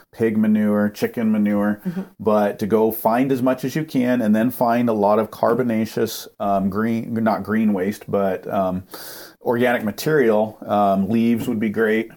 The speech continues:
Speaker 2: Okay.
Speaker 1: Uh, straw or hay, just if it's clean, being
Speaker 2: Okay.
Speaker 1: no seeds and no chemicals, and try to break that down. And you're gonna have to start this about eight weeks before you want to garden, at least depending
Speaker 2: Okay.
Speaker 1: on your vi-, environment. But if you wanna go collect all that, bring that in, mix it all up,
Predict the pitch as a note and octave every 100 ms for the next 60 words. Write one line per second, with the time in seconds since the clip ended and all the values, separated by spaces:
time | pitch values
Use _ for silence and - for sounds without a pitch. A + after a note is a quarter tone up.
0 | - F#3 F3 G3+ - G#2+ G2 F#2 - -
1 | A2+ A2+ A2+ G#2 - A2+ A2 A#2 A2 G#2
2 | G2 G#2+ - G2 - C3 A#2+ A2 B2 -
3 | F2+ G#2 G#2 A2 G#2 - A2+ G#2+ G2+ G2+
4 | C3 G2+ G2+ G2 G2 G2 F#2+ C#3 D3 C#3+
5 | G#2+ G#2+ - - - - G#2 G#2 G2 A#2+
6 | G2+ F#2 A2 B2 B2+ B2 A2 A#2+ A#2 G2+
7 | G2+ - G#2+ G#2+ D#3+ F3 E3+ - E3+ G#3
8 | G#3+ A#2 G#2+ A2+ G2+ G2 - C3 C#3 C#3
9 | C3 - A2+ - A#2+ G#2+ G#2 G2 F#2+ G#2
10 | F#2+ F#2 F#2 G#2 G2 - G2 G#3 G#3 G#3+
11 | G#3 - G#3 G3 C3+ B3+ F3+ A2+ A#2+ G2+
12 | C3 E3 E3+ E3+ - C#3 F#3 E3 A#2+ A2
13 | A2 A2+ A2+ A#2+ D3 D3 C#3+ D3+ B2 G#2
14 | B2+ - D3+ D3 C#3 C3 C#3+ A#2+ G#2+